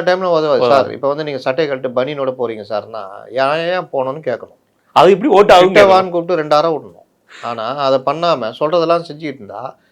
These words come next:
Speaker 1: "சார், போட்ல போறீங்க, தண்ணியில குதிக்கிறீங்கன்னா நீச்சல் அடிக்கிறீங்க சார், உங்க நீச்சல் திறமையை காட்டுறீங்க சார்."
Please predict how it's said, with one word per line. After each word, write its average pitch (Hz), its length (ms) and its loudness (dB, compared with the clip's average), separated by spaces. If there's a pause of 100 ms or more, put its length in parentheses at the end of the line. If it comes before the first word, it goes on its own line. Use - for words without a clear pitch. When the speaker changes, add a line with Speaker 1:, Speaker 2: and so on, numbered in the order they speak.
(200)
Speaker 1:
"சார், 147 180 0
போட்ல 151 280 -2
போறீங்க, 131 300 -2
தண்ணியில 139 300 -4
குதிக்கிறீங்கன்னா 110 520 -12 (200)
நீச்சல் 139 300 -6
அடிக்கிறீங்க 107 360 -14
சார், 107 140 -10
உங்க 113 180 -20
நீச்சல் 170 280 -8
திறமையை 110 300 -8
காட்டுறீங்க 117 400 -12
சார்." 101 140 -18